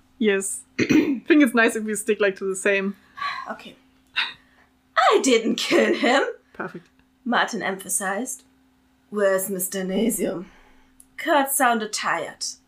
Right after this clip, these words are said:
Speaker 2: Prisoners going missing happened now and then, and it was always quite a bit of paperwork.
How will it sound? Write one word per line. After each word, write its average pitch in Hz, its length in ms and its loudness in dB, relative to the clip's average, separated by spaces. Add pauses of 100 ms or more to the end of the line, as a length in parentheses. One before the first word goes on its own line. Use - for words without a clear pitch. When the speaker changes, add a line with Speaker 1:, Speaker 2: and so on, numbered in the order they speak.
(640)
Speaker 2:
Prisoners 277 640 2
going 233 320 0
missing 190 420 -2
happened 302 440 0
now 175 180 0
and 185 180 -6
then, 220 600 -4
and 320 180 -2
it 330 160 -8
was 330 320 -6
always 262 480 2
quite 208 360 -4
a - 100 -18
bit - 80 -16
of - 160 -20
paperwork. - 540 -10